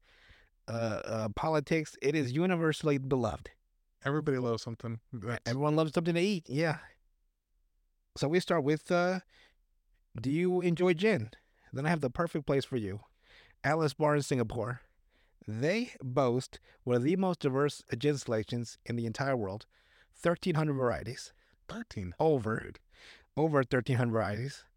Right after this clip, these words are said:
Speaker 2: Damn.
Speaker 1: So, uh, I say you buy yourself a ticket and get your drink on, if you like gin.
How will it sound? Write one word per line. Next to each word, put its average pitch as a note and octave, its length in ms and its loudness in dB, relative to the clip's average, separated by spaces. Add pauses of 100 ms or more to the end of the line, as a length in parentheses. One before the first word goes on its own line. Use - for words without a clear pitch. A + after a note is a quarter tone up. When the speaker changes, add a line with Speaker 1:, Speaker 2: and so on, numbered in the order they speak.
(100)
Speaker 2:
Damn. - 260 -8 (400)
Speaker 1:
So, B2+ 280 2
uh, A2+ 400 2 (360)
I B2+ 100 0
say D3+ 120 0
you C#3 60 2
buy D3 140 2
yourself D#3+ 240 2
a D#3 40 -2
ticket F#3+ 340 0
and C3+ 120 0
get D3 120 0
your D3 80 0
drink F3 240 0
on, - 140 -10 (840)
if G2 140 -6
you C3+ 80 2
like B2+ 140 2
gin. C#3+ 260 -2